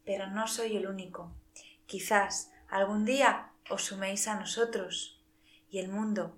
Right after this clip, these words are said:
será de todos. Imagina. Este es nuestro episodio número diez. Hemos llegado a la décima semana gracias a ti,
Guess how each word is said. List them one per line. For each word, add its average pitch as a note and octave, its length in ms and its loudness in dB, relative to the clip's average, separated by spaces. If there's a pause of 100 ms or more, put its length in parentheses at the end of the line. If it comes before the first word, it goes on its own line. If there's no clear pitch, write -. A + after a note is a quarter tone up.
será F3+ 360 0
de F3+ 120 -2
todos. E3+ 600 -4 (2250)
Imagina. G#3+ 680 2 (1160)
Este A#3+ 380 10
es A#3 80 6
nuestro G#3+ 340 2
episodio D4 680 10
número A#3 420 6
diez. G#3+ 380 8 (480)
Hemos G#3+ 240 4
llegado A#3 360 12
a A3 60 12
la G3+ 140 8
décima C4+ 400 8
semana A3+ 580 4
gracias G#3 380 2
a G3+ 100 0
ti, G3+ 300 2